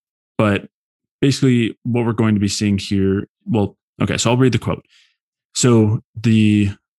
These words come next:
uh, the article states, "Markers of mitophagy were increased, but proteasomal degradation activity was reduced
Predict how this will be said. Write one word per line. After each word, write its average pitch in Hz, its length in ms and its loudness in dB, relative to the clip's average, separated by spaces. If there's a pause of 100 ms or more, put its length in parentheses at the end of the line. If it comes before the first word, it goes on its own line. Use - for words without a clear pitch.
(160)
uh, 92 400 -6
the 120 140 -2
article 120 260 0
states, 104 480 -2
"Markers 139 400 2
of 120 80 2
mitophagy 107 720 -2
were 98 140 -2
increased, 131 640 -2
but 104 140 -2
proteasomal 117 840 0
degradation 101 560 -2
activity 98 520 -2 (180)
was 92 320 -4
reduced 101 540 0